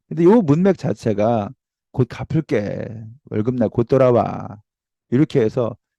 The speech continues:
고대한다는 개념으로 하는 말이 아니죠, 이게. 그죠? 어, 월급, 월급날은 사실, 어, 뭐 기다리든 말든 고대하든 말든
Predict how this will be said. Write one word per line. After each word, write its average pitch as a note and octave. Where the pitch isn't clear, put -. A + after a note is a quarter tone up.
고대한다는 A3
개념으로 C3
하는 B2
말이 G#2+
아니죠, G2
이게. -
그죠? D#3+
어, G#2+
월급, B2
월급날은 A3+
사실, F#3
어, A#2
뭐 G#2+
기다리든 A2+
말든 C#3+
고대하든 D#3
말든 C3